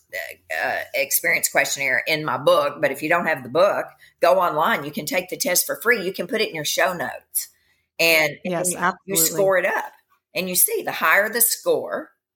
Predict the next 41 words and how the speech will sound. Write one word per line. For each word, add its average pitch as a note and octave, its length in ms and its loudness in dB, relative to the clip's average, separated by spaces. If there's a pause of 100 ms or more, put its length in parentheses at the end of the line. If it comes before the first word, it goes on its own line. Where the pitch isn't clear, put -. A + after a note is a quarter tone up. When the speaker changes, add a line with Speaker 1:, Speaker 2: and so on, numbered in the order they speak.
(420)
Speaker 1:
the D3+ 100 2
higher D#3 380 2
your F#3 240 -2
chances D3+ 560 -2
of D3 160 -2
chronic C3 420 -4
lifestyle G#2+ 540 -2
disease. C4+ 680 -2
When G3+ 200 0
you G#3+ 200 -4
read A3+ 180 2
it, G#4+ 140 0
you'll F#3+ 120 2
be E3+ 100 4
Speaker 2:
Mm-hmm. D#3+ 80 0
Speaker 1:
horrified, F3 360 2
but F#3+ 160 -2
you A3+ 80 0
don't A#3 200 2
have A3+ 280 0
to - 80 -4
be G#3 520 -2 (240)
a G3 60 4
statistic. F#3+ 720 0 (280)
I'm G3 180 4
an G#3 100 4
outlier. F3+ 720 2 (240)
I'm A#3 100 -6
not E4 140 -6
gonna D#3+ 160 0
die C#3+ 220 4
twenty C#3+ 380 -6
years C#3 360 -4
before D#3 440 0 (500)
you. D#3 480 -4
You F#3 160 -4
may D#3+ 160 4
have D3+ 140 2
a D3 40 0
score E3+ 360 4
of E3+ 80 -6